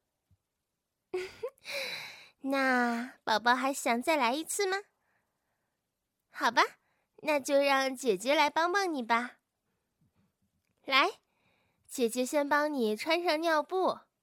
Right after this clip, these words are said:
很好，宝宝真乖，一下子就穿上了。那姐姐开始帮宝宝尿尿喽。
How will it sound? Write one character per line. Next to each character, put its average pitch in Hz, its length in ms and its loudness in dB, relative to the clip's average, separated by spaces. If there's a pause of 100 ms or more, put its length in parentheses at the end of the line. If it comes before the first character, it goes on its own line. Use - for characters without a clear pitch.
(920)
很 220 480 -4 (100)
好， 240 500 -4 (540)
宝 349 120 4
宝 330 160 6
真 381 420 0
乖， 269 420 0 (280)
一 370 180 2
下 427 340 2
子 311 120 -6
就 302 160 -2
穿 302 240 -2
上 277 240 0
了。 226 340 -2 (720)
那 247 540 -2 (280)
姐 233 180 -6
姐 202 140 -2
开 269 200 -4
始 269 160 -10
帮 311 240 0
宝 262 160 2
宝 254 80 -6
尿 339 220 -2
尿 392 340 0
喽。 330 320 0